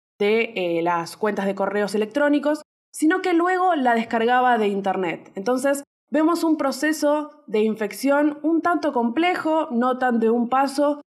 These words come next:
y no tan evitable, digamos, eh, por medidas de ci-, de ciberseguridad a la hora de recibir el correo, sino que la amenaza llega al dispositivo luego de que la víctima ejecute este archivo.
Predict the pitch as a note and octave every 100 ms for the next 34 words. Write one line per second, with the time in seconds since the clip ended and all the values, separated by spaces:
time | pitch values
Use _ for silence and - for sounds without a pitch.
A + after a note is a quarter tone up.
0 | _ - C4+ D4 F4 F4 F4 D#4+ A3+ A3+
1 | B3 B3+ C4 C4 G3+ G#3 A3+ A#3 A#3+ A#3+
2 | - _ _ G3 F3+ F3 G3+ G3 G3 A3+
3 | A3+ G#3 G3 G#3+ F#3+ F3+ E3+ E3+ G3 F3+
4 | F3+ F#3 F#3 G3+ A3+ C4 F#3+ F#3 G#3+ G#3+
5 | F#3 F3+ G3+ G#3 G3 F#3+ G#3+ C#4 G3 -
6 | - _ _ - - A3 A3 A3 G#3+ G3+
7 | G3 G3+ A3 A#3+ A3 F3+ - D#4 D#4+ D4+
8 | C#4 D4+ C#4 C#4+ D4+ D4+ D#4 D#4 A#3+ B3
9 | C#4+ C#4+ D4 D4+ - A3+ A#3 A#3 A#3+ A3
10 | A#3+ B3 B3 B3+ B3+ - G3 G#3 G3 C#4
11 | C4+ G3 E3+ - _ - G3 G3+ F#3+ F3+
12 | F3 F3+ F3 - F3+ E3 D3+ -